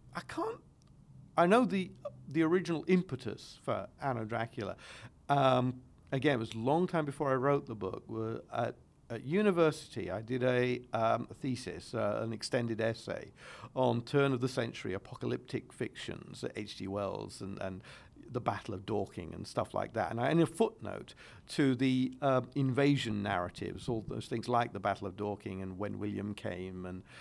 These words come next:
uh, Riddle of the Sands, all these great stories.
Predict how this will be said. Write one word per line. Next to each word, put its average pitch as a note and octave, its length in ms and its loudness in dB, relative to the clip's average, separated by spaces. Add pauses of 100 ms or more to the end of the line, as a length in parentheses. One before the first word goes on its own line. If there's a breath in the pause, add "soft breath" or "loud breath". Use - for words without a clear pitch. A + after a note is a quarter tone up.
(220 loud breath)
uh, - 80 2 (100)
Riddle A2+ 300 -2
of F#2+ 80 -6
the G2 80 -6
Sands, F#2+ 520 -4
all G2+ 100 -6
these G2 100 -8
great - 240 -10 (520)
stories. G2 440 -2